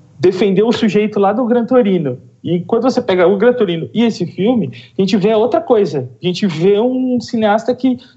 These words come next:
sabe que o mundo se transformou e que ele é uma figura ultrapassada nesse universo. E, e,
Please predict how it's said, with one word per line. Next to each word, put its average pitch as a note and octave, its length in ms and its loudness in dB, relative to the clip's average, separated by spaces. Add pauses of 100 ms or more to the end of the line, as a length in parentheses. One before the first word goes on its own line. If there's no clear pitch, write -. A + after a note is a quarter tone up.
sabe B3 460 -2
que - 120 -4
o B3+ 60 2
mundo A3+ 500 2
se - 160 -2
transformou F#3+ 800 0
e C#4 140 0
que A3+ 480 0
ele B3 480 0
é A#3+ 40 4
uma A3+ 160 -4
figura G#3+ 800 -2
ultrapassada D4 720 -2
nesse F3+ 280 -2
universo. C#3 480 -2 (760)
E, F#3+ 180 -2 (180)
e, G3+ 580 4